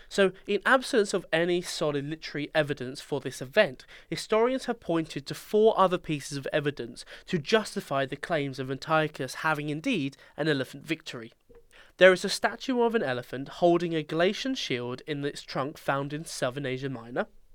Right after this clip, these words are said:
Appian of Alexandria, who writes that Antiochus defeated the Galatians and expelled them from Asia Minor, which is how he earned the title Soter, meaning saviour. The third is an excerpt from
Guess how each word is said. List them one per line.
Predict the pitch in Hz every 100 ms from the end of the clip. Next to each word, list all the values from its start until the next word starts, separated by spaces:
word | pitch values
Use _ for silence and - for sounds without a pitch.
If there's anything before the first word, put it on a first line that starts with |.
| - - - - -
Appian | 214 220 226
of | 214
Alexandria, | 190 175 165 143 139 131 175 226 -
who | 175 151
writes | 156 185 - -
that | 160 147
Antiochus | 151 - 180 175 165
defeated | 156 - 170 -
the | 139
Galatians | - 139 139 - 196 254 - - - _
and | 151 151
expelled | - - 180 180
them | 165 151
from | - 147
Asia | 139 127 135
Minor, | 120 120 117 185 - -
which | 160 175
is | 147
how | 190 196
he | 180 175 170
earned | 165 160
the | 143
title | - 190 190 - 139 -
Soter, | - 233 226 131 151
meaning | 151 147 143 139 151
saviour. | - 143 123 123 196 _ _ -
The |
third | - 240 240 240
is | 170 156
an | -
excerpt | 208 - - 127 123 -
from | - - 156